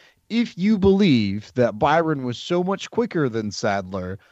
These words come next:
that he had to get around Ryan Preece within that one lap where he made contact with the eighteen,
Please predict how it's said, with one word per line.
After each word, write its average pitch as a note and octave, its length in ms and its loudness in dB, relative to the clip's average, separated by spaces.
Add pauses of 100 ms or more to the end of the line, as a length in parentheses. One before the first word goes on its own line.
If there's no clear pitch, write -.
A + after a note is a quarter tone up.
(200)
that A2 380 -2
he F#3 280 -4
had F3 440 -2
to F#3+ 80 2
get F3 160 2
around D#3+ 380 4
Ryan D3 360 0
Preece C#3+ 400 -2
within C#3 380 0
that C#3 200 -4
one C3 540 0
lap A#2 400 2
where A2+ 160 -2
he A2+ 140 0
made A#2 300 -2
contact A#2 580 -2
with G#2 220 -6
the G#2+ 120 -4
eighteen, G2+ 560 -2